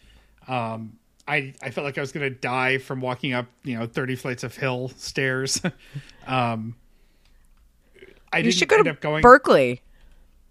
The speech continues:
Speaker 1: Well, yeah, I mean, I didn't go to the Golden Gate Bridge. I didn't go out to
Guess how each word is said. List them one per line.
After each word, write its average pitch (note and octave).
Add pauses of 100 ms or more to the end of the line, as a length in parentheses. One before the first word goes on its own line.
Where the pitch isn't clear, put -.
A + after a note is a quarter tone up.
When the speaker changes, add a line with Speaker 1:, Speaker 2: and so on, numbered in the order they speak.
(240)
Speaker 1:
Well, D3+
yeah, E3+
I C3+
mean, C#3
I C#3
didn't D#3
go F3
to D#3+
the D#3+
Golden D#3
Gate D#3
Bridge. B2+
I -
didn't C3
go D3
out C#3
to C3+